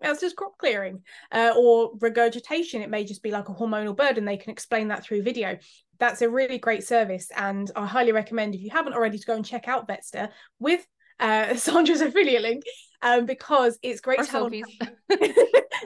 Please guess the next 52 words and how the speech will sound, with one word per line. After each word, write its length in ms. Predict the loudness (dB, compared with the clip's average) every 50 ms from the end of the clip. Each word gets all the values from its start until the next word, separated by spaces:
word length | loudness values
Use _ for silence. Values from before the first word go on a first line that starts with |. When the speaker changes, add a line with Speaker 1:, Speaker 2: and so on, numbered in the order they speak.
| -12 _ -18 -16 -12 -4 0
Speaker 1:
Um, 500 | 2 4 6 6 4 4 2 -2 -4 -2
but 120 | -2 -2
I've 240 | 0 0 -2 -2 -2
got 100 | -4 -4 -4
all 100 | -4 -4
my 100 | -4 -4
birds 240 | -4 -6 -6 -6
registered 400 | -6 -8 -8 -8 -8 -6 -6 -4
on 140 | -4 -6 -6
there. 200 | -6 -6 -6 -8
So 140 | -4 -2 -2
if 140 | -2 -2 -2
I 80 | -6 -6
ever 180 | -6 -6 -6
need 160 | -6 -8 -8 -10
to 60 | -4
do 160 | 0 2 4
it, 100 | 4 2 0
I 80 | -4
can 120 | -8 -6 -6
just 180 | -6 -6 -6
be 60 | -4 -4
like, 160 | -4 -4 -6 _
bam, 220 | -2 0 0 0 2
bam, 220 | 0 0 0 0
bam, 300 | 0 0 0 0 0 0
book 200 | 0 -2 -2 -2
an 80 | -4 -6
appointment, 400 | -2 0 0 0 0 -2 -8 -8
off 140 | -10 -10 -10
you 80 | -6 -2
go. 140 | -2 -2
And 120 | -2 -2 -6
you 80 | -6
can 100 | -4 -4
often 240 | -4 -4 -4 -2 0
get 160 | 0 0 0 -2
same 260 | -2 -2 0 0 0
day 160 | 2 0 0
appointments, 640 | 0 -2 -4 -6 -6 -6 -6 -6 -6 -6 -6 -6 -10 -14 -18 -20 -20 -14 -12 -6 -4
uh, 140 | -2 -2
which 160 | -2 -2 -4 -4
Speaker 2:
Mm-hmm. 80 | -6
Speaker 1:
I 20 | -10
think 160 | -10 -12 -18 _
is 80 | -4 -2
a 60 | 0
really 220 | 2 4 2 2 2
great 240 | 0 -2 -2 -2
service. 400 | -2 0 0 0 2 0 -2 -4 -4 -6
And 220 | -6 -4 -4 -4
it's 260 | -4 -6 -6 -8 -12